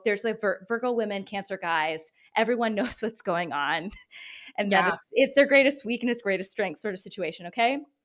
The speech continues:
Speaker 1: So already, okay? She moves, she, she's moving away and she's escaping to New York,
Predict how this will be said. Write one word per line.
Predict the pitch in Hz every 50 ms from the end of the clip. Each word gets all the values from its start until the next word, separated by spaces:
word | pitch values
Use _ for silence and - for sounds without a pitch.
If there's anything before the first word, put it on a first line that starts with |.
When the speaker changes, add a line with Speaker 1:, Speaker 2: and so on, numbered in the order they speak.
| _ - - _ _ _ _ _ -
Speaker 1:
So | - - - 254 240 -
already, | - 220 220 208 190 156 151 - - -
okay? | - 196 - 220 208 247 262 - _ - - - - - - - _
She | - - - 320 320 359 392
moves, | 349 320 311 311 339 381 381 - - - _ _ _ -
she, | 208 - - 320 330 330 -
she's | 240 - 311 277 233
moving | 247 277 294 339 349
away | 311 262 247 233 233 -
and | - 214 220
she's | 220 - 254 226
escaping | 262 214 - - - - 226 214 214 - 220 214 196
to | - - 196
New | 185 180
York, | 175 180 165 - - - -